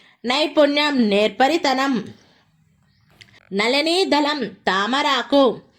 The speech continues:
పత్త, చిరునామా. పయ్యెర, గాలి. పరముడు, ఉన్నతుడు, గొప్పవాడు. పాదయుగళం, రెండు పాదాలు. పారితోషికం,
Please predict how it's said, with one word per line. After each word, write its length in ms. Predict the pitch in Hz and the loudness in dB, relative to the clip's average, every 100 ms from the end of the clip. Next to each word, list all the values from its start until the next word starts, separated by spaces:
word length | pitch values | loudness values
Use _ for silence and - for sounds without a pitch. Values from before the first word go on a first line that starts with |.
| _ - | _ -20
పత్త, 880 | _ 285 311 - _ 302 320 277 190 - | _ -4 -4 -8 _ -4 -2 -4 -6 0
చిరునామా. 760 | 214 220 269 262 247 277 226 190 - - - | 2 4 2 -2 -2 -2 -4 -8 -16 -20 -8
పయ్యెర, 460 | 262 302 320 294 285 311 294 180 190 | -4 -2 0 0 0 -2 -2 -4 -2
గాలి. 720 | 214 226 226 226 262 247 - - _ _ | 0 0 0 0 0 0 -4 -12 _ _
పరముడు, 600 | 269 302 302 277 277 302 | -2 0 0 2 4 4
ఉన్నతుడు, 580 | 247 202 214 226 240 247 | 4 2 2 0 0 0
గొప్పవాడు. 960 | 262 220 220 220 254 262 233 226 240 214 - - - _ - | 0 0 -2 0 2 2 2 2 2 0 -8 -20 -20 _ -2
పాదయుగళం, 1120 | 240 254 277 311 311 302 254 294 277 269 208 143 - _ | 0 0 0 0 0 2 2 2 0 -2 -4 -10 -20 _
రెండు 320 | 180 202 233 | 0 2 2
పాదాలు. 880 | 277 277 247 254 262 226 247 262 226 185 - - - _ _ | 0 0 0 0 -2 0 2 4 2 -2 -14 -20 -20 _ _
పారితోషికం, 1000 | 247 277 311 330 311 311 294 - 277 262 | -2 0 -2 -2 0 0 -2 0 0 -2